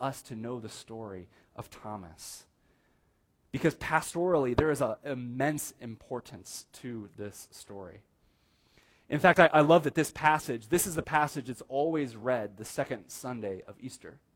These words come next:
Every single year, we're gonna come back to this over and over again. This is such a beautiful passage. We'll, we'll spend so much time looking, if, if you claim Restoration as your home, there's a lot of time that we'll be looking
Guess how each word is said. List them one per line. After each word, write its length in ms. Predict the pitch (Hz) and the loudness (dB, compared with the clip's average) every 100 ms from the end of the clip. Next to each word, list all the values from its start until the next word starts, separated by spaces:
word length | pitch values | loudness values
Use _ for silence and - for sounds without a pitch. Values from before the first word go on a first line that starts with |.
| _ _ _ _ - | _ _ _ _ 0
Every 180 | 165 190 | 2 2
single 260 | 214 180 | 4 4
year, 180 | 156 147 | 6 4
we're 80 | 113 | 4
gonna 140 | 143 | 0
come 180 | 139 156 | 0 0
back 240 | 131 139 - | 4 2 0
to 100 | 110 | -6
this 200 | 98 - | -6 -4
over 280 | 139 143 131 | -4 -2 -4
and 100 | 127 | -2
over 200 | 123 110 | -4 -6
again. 260 | 98 95 87 | -8 -12 -8
This 120 | 139 | -6
is 100 | 143 | -2
such 160 | 165 | -2
a 60 | 156 | -2
beautiful 360 | 123 139 131 120 | -4 -6 -6 -8
passage. 500 | 123 113 92 - - - - - | -6 -6 -8 -18 -20 -20 -20 -4
We'll, 180 | 151 151 | 2 2
we'll 140 | 151 165 | 4 2
spend 320 | - 165 147 | 4 2 2
so 240 | - 165 | -4 0
much 220 | 160 156 | 0 0
time 260 | - 156 123 | 0 0 0
looking, 320 | 123 - 113 - - - | -4 -4 -10 -12 -20 -20
if, 160 | - - | -18 -14
if 140 | - | -10
you 100 | 123 _ _ - _ _ | -10 _ _ -20 _ _
claim 320 | - 156 156 151 | -8 -2 2 2
Restoration 520 | 143 - 135 135 127 | 0 0 -4 -4 -8
as 80 | 113 | -10
your 100 | 113 | -8
home, 180 | 123 | -8
there's 140 | 113 123 | -8 -8
a 40 | |
lot 160 | 139 143 | -4 -4
of 60 | |
time 220 | 123 139 127 | -4 -6 -6
that 60 | |
we'll 80 | 110 | -6
be 120 | 110 | -6
looking 400 | 104 117 107 92 | -6 -6 -10 -16